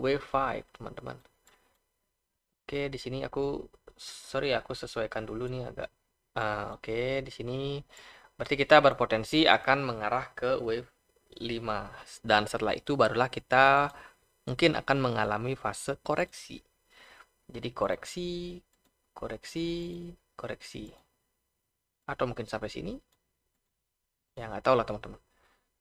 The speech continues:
Jadi koreksinya itu mungkin akan cukup dalam kalau menurut aku. Makanya kita perlu untuk mengantisipasi kira-kira di titik mana sih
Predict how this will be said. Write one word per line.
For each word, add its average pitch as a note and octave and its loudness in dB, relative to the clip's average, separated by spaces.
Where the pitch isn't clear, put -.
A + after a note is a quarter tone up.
Jadi D3 2
koreksinya C3 4
itu E3+ 6
mungkin D#3 2
akan A#2+ 4
cukup - -4
dalam A2 2
kalau - -6
menurut A#2 -8
aku. B2+ -10
Makanya B2 -2
kita D3+ 6
perlu D3 4
untuk D3+ 0
mengantisipasi B2 -2
kira-kira B2+ -2
di B2 -2
titik B2 -4
mana D3+ -2
sih - -6